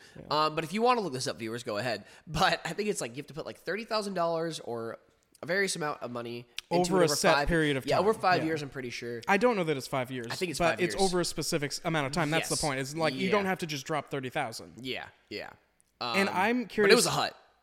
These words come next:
Speaker 1: It, yeah, it,
Speaker 2: It was
Speaker 1: well,
Speaker 2: nothing.
Speaker 1: no, I've actually seen some nice ones
Speaker 2: Mm.
Speaker 1: 'cause I've looked on their site
Speaker 2: Mm-hmm.
Speaker 1: and, like, looked at some of the stuff they offer, and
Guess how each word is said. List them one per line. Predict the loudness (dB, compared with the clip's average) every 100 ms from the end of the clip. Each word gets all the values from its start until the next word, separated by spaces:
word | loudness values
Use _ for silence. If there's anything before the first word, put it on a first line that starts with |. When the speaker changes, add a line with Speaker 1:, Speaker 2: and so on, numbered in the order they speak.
| _ -6
Speaker 1:
It, | -4 0
yeah, | -2
it, | 0 -4
Speaker 2:
It | -6
was | -6
Speaker 1:
well, | 4 4
Speaker 2:
nothing. | 6
Speaker 1:
no, | 2 2
I've | 2 0 0
actually | -2 -2 -2
seen | -2 -2 -2
some | -2 -2 -2
nice | -2 -2 -4 -4
ones | -6 -8 -10 -8 -6 -6
Speaker 2:
Mm. | -6
Speaker 1:
'cause | -2 2
I've | 2
looked | 2 -2 0
on | -2
their | -2
site | -2 -2 -4 -6 -8
Speaker 2:
Mm-hmm. | -12 -6
Speaker 1:
and, | -4
like, | -4 -4
looked | -6
at | -6
some | -6 -6
of |
the | -6
stuff | -4 -4 -2
they |
offer, | -2 -2 -4
and | -6